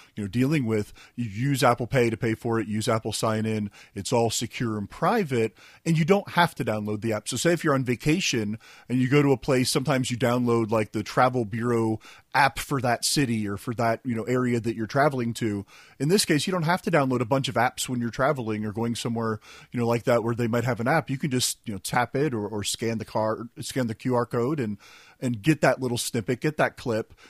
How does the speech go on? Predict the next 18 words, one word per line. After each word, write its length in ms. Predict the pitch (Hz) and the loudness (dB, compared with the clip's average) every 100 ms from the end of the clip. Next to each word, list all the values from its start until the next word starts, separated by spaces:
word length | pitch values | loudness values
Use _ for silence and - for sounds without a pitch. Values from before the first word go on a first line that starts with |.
| _ 113 | _ 0
do 120 | 160 | 2
what 140 | 160 | 2
you 60 | 156 | 0
need 160 | 139 117 | 0 0
to 40 | |
do 160 | 107 165 | 2 4
with 160 | 151 127 | 4 2
it, 140 | 120 | 0
either 220 | 127 110 | -2 -4
if 200 | 117 120 | -4 -4
it's 140 | 110 - | -4 -4
getting 180 | 123 113 | -2 -2
information 560 | 110 113 156 - 156 120 | -2 0 0 0 0 -2
or 60 | |
paying 300 | - 139 147 | -2 -2 -2
for 100 | 143 | -4
something. 500 | - 135 120 127 123 - _ _ _ _ 170 | -4 -2 -2 -2 -4 -8 _ _ _ _ -2
And 200 | 170 | 0